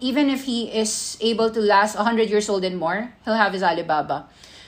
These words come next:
Your position is gonna stay there because it's a stake in the largest cloud computing, largest e-commerce, largest venture-backed company in the entire,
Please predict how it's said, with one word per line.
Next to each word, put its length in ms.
Your 140
position 480
is 160
gonna 200
stay 320
there 240
because 420
it's 180
a 80
stake 560
in 200
the 120
largest 720
cloud 460
computing, 840
largest 480
e-commerce, 680
largest 320
venture-backed 720
company 560
in 180
the 120
entire, 640